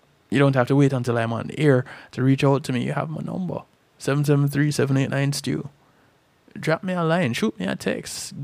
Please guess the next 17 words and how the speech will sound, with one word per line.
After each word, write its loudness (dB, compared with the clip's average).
g-, -12
you 0
know, 0
share 2
an 4
idea 8
with 0
me, -6
a -4
thought. -6
Because 6
here 6
it 2
is, 2
we've 2
gone 4
through 4